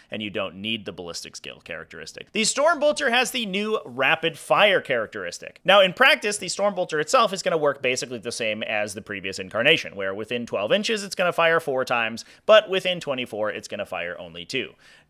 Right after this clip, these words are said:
It doesn't look like these guys will get Bolter Discipline, although that may be a detachment ability, so they will not be able to make their rapid fire attacks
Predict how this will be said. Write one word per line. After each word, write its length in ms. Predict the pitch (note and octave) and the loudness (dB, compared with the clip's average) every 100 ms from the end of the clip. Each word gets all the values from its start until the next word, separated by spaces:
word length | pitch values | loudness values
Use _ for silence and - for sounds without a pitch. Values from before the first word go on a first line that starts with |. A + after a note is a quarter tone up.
| - | -8
It 100 | E3 | 6
doesn't 300 | C4+ C4 A#3 | 6 6 2
look 180 | B3 A#3+ | 2 4
like 200 | A#3+ - | 0 0
these 160 | G3+ | -2
guys 180 | A3+ G3+ | 4 4
will 80 | F#3 | 4
get 140 | F3 | 2
Bolter 240 | F#3+ G3 F#3 | 4 2 0
Discipline, 480 | G3 F#3 F#3+ F#3 E3 | -6 -4 0 2 2
although 220 | D3 C#3+ | 2 2
that 180 | C#3+ C#3+ | 0 0
may 100 | C#3 | -4
be 160 | C#3 - | -4 -6
a 100 | A#2 | -6
detachment 580 | A#2 - F3+ G3 F#3+ - | -8 0 2 2 -4 -10
ability, 400 | D#3 F3 E3+ E3+ | -6 -4 -4 -4
so 120 | E3 | -6
they 140 | C#3 A#2+ | -4 -4
will 140 | B2 | -4
not 160 | G#2+ A#2 | -4 -6
be 100 | A2 | -6
able 160 | G#2 | -8
to 100 | G#2 | -8
make 200 | G#2 F#2+ | -10 -8
their 80 | G2+ | -6
rapid 320 | F#2+ F#2+ F#2 | -4 -6 -8
fire 240 | G2+ G2+ G2+ | -6 -4 -4
attacks 340 | G#2 G2+ | -6 -8